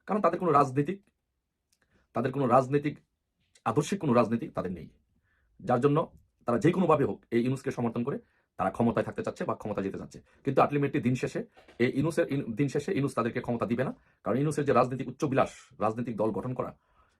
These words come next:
এবং নি-, রাজনৈতিক দল গঠন করে ক্ষমতায় থাকা, সেটি সে যেভাবে হোক বাস্তবায়ন করতে যাবে, চাবে। তো তাই আপনি যদি দেখেন যে এই পরিস্থিতির কারণে সবকিছু মিলিয়ে ইউনূসের উপরে বাংলাদেশের জনগণের কোনো সমর্থন নেই।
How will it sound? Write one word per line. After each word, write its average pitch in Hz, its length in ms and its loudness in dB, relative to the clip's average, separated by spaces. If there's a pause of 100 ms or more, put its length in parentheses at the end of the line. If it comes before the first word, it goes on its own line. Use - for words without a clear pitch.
(160)
এবং 101 200 0 (380)
নি-, 113 220 4
রাজনৈতিক 120 320 2
দল 110 140 2
গঠন 110 200 0
করে 127 120 -2
ক্ষমতায় 117 320 0
থাকা, 101 240 -6 (300)
সেটি - 220 -4
সে 160 120 0
যেভাবে 127 260 4
হোক 233 100 -4
বাস্তবায়ন 107 340 0
করতে - 200 -8
যাবে, - 180 -10 (460)
চাবে। - 200 -6 (1000)
তো 120 60 -8
তাই 175 280 2 (800)
আপনি 147 180 -2
যদি 143 140 -2
দেখেন 151 260 2 (180)
যে 123 100 -2 (100)
এই 151 120 4
পরিস্থিতির 156 560 -4
কারণে 135 280 2 (500)
সবকিছু 160 420 -2
মিলিয়ে 147 280 4
ইউনূসের 131 260 0
উপরে 131 160 0
বাংলাদেশের 110 380 -2
জনগণের 107 320 -2
কোনো 165 160 -6 (300)
সমর্থন 98 400 -4
নেই। 78 160 -14